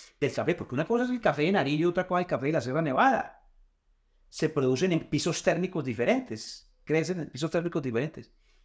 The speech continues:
Pero la reputación era una nota característica que se podía predicar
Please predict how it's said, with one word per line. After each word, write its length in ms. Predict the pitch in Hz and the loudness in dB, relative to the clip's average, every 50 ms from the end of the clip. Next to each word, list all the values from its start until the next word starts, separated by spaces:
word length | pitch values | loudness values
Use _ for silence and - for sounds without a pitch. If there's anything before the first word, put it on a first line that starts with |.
| _ _ | _ _
Pero 160 | - 143 139 | -2 0 2
la 120 | 131 127 107 | 2 2 2
reputación 920 | 113 117 113 - 117 110 110 110 110 - - 160 160 170 190 208 220 - - _ _ _ _ - | 0 0 -2 -2 -4 -2 -2 -2 -2 0 0 2 2 2 0 -2 -4 -6 -12 _ _ _ _ -6
era 200 | 127 127 143 147 | -4 -2 0 0
una 160 | 156 160 160 | 2 2 2
nota 420 | 156 160 160 160 160 - 170 - | 4 4 4 2 2 0 -2 0
característica 720 | - 151 127 123 120 - - 117 107 104 - 151 147 139 | 0 0 0 0 -2 -2 0 0 0 0 -2 -2 -2 -2
que 100 | - 131 | -2 -2
se 140 | - - 117 | -2 -4 -4
podía 360 | - 110 107 107 110 113 - | -2 -2 0 0 0 0 0
predicar 1040 | - 151 147 147 135 110 104 110 - - 143 135 123 117 113 117 120 - - _ | 0 0 0 0 0 -2 -6 -6 -2 2 2 4 4 2 2 -2 -4 -8 -14 _